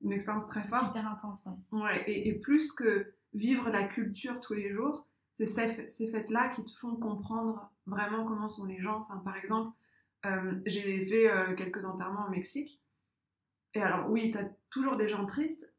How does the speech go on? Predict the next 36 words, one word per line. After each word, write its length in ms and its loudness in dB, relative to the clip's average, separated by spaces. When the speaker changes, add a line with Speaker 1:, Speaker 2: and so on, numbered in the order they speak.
Speaker 1:
mais, 500 0
euh, 380 -8
tu 120 -2
sens 280 2
qu'ils 160 -2
ont 100 0
un 160 2
autre 220 -2
rapport 280 -2
avec 200 0
la 120 6
Speaker 2:
Mhm. 60 6
Speaker 1:
mort 440 2
que 160 -4
ce 120 -6
qu'on 180 -2
a, 140 2
nous, 160 -2
ici 320 -6
en, 120 -6
en 100 -2
Europe, 340 0
et 60 0
qu'en 120 -2
fait, 180 0
ils 120 -2
le 120 0
voient 200 4
comme 180 2
un, 200 -2
un 120 0
prolongement, 760 8
et 160 0
que 140 -12
c'est 200 -2
la, 120 2